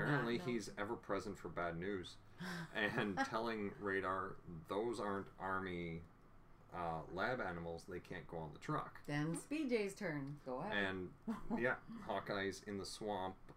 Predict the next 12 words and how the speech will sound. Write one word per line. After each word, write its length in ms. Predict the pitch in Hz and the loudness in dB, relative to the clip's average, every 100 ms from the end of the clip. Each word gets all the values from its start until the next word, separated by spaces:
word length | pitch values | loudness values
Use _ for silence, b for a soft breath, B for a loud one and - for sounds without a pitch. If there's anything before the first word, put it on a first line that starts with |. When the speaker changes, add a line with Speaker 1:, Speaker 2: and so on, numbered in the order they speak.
| - | -6
Speaker 1:
uh, 380 | 92 87 85 82 80 - B B B - - | -2 2 2 0 -2 -10 B B B -18 -6
for 180 | 101 90 | 0 2
a 40 | 85 | 2
little 400 | 92 85 80 80 - - - - - - - - - - - - 107 | 2 2 0 -2 -10 0 6 8 8 4 -4 -12 -14 -14 -12 -6 0
rest 420 | 104 101 - - | 2 2 0 -4
and 160 | 87 | -4
relax, 480 | 85 85 90 87 - | -2 0 0 0 -2
I 100 | 78 | -4
guess, 240 | 80 82 82 | -2 -2 -2
after 300 | 85 - 87 | -2 -4 -6
the 120 | 82 | -4
surgery, 640 | - 98 95 87 85 | 0 2 2 0 -2